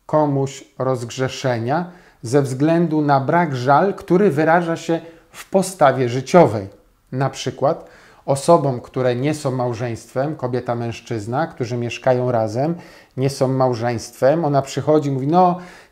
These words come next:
e, mieszkam z moim chłopakiem, uprawiamy seks, prawda, bardzo tego żałuję, faktycznie doszłam do wniosku, że to jest niedobre i żałuję za, za te grzechy, proszę o rozgrzeszenie”.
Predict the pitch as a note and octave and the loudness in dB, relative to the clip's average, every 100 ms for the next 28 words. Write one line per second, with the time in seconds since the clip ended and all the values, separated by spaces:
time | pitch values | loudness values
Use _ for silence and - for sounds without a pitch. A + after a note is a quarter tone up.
0 | - B2 A#2+ A#2+ C3 D#3+ D3 - C3+ B2 | -4 -2 0 0 2 2 0 0 -2 0
1 | B2+ A#2+ - C3+ F#3 F3+ - E3 D#3+ D3+ | -2 -2 -2 2 2 2 2 0 0 -6
2 | - - _ _ _ - - - C#3 C#3+ | -16 -20 _ _ _ -20 -14 0 4 6
3 | C#3 B2 - D3+ E3+ E3 - C#3 C3 C#3+ | 6 4 0 4 4 2 -2 -2 2 6
4 | E3 E3+ D#3 - D#3 D3 C#3+ D3+ F3+ G#3 | 10 8 8 2 4 4 4 4 4 4
5 | G#3 G#3 G#3 - _ - D3+ - F3+ - | 2 2 -2 -18 _ 0 2 4 4 4
6 | D#3+ D3+ D3+ C#3+ C3+ C#3+ D#3+ E3 - C3+ | 0 2 2 2 2 2 2 2 0 -4
7 | B2+ C3+ B2 - F#3 E3+ E3+ E3+ E3 G3+ | -2 -2 -2 0 2 2 2 2 -2 0
8 | G#3 D3 D3 C#3+ E3 D#3 C3+ C3 C#3 C#3 | 0 4 4 4 2 2 0 2 0 0
9 | - - _ A2+ C#3 C#3 B2 G#2+ B2+ B2 | -10 -20 _ 2 2 2 -4 -2 -2 -2
10 | B2 A#2+ C3+ D3 C#3+ C#3 C3+ C#3 C3 B2 | -4 0 4 6 4 -2 -2 0 0 -2
11 | A2+ B2 - C3 G#2+ F#2+ | -4 -4 -4 -4 -4 -8